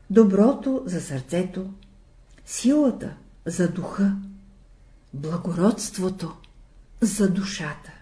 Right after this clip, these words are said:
Желая на всички да бъдете умни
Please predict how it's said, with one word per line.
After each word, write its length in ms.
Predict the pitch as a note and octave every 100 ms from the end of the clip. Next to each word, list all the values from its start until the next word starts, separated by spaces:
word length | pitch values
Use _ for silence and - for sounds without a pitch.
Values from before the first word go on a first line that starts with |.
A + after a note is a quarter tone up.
| - - - - - - _ - - - - - - - G3
Желая 540 | F#3 F#3+ F3+ F3 F3
на 140 | E3+ F3+
всички 680 | - A#3 A3+ - A3+ A3+ - - - D3+
да 180 | E3+
бъдете 640 | F3 E3+ E3+ E3 G3+ D#3 - -
умни 600 | G3+ G#3 G#3+ G#3+ A3